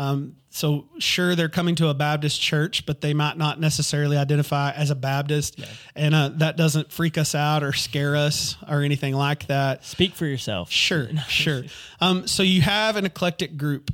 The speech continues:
Speaker 1: of people. And what a blessing is that. And we deal with the same issues that any church deals with as we're trying to, uh, be together in various aspects. But what Peter was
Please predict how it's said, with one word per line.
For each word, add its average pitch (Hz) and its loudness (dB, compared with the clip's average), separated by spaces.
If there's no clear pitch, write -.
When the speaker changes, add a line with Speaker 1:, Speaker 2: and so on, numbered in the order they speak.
Speaker 1:
of 160 -4
people. 160 -2
And 156 2
what 180 -2
a 185 0
blessing 160 2
is 147 2
that. 139 0
And 147 2
we 151 4
deal 156 4
with 160 0
the 156 -2
same 160 2
issues 156 4
that 139 -2
any 165 4
church 156 0
deals 147 2
with 139 2
as 143 0
we're 156 2
trying 151 2
to, 139 -2
uh, 139 -4
be 151 0
together 156 2
in 156 0
various 151 0
aspects. 143 -4
But 160 0
what 170 -4
Peter 196 2
was 147 -2